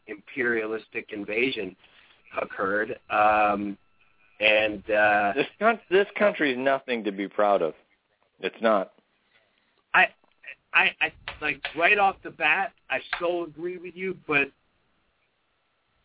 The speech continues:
Speaker 1: nothing, no country is, is worth being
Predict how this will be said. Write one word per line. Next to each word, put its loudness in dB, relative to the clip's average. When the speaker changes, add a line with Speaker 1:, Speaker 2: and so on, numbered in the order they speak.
Speaker 1:
nothing, -2
no -2
country -12
is, -16
is -14
worth -6
being -8